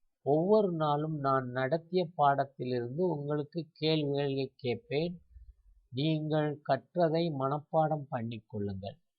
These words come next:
அந்த நேரத்தில் தலைமை ஆசிரியர் பேப்பரில் எதையோ எழுதி கொண்டே இருந்தார்.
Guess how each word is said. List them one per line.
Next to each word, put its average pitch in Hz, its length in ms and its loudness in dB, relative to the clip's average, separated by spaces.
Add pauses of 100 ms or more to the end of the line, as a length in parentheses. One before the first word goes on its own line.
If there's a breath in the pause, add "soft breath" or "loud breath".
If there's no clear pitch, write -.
(880)
அந்த 123 300 -2
நேரத்தில் 165 680 2
தலைமை 135 380 2
ஆசிரியர் 135 720 -2
பேப்பரில் 139 640 -4 (540)
எதையோ 127 480 0
எழுதி 123 460 -4
கொண்டே 117 420 -4
இருந்தார். 113 560 -2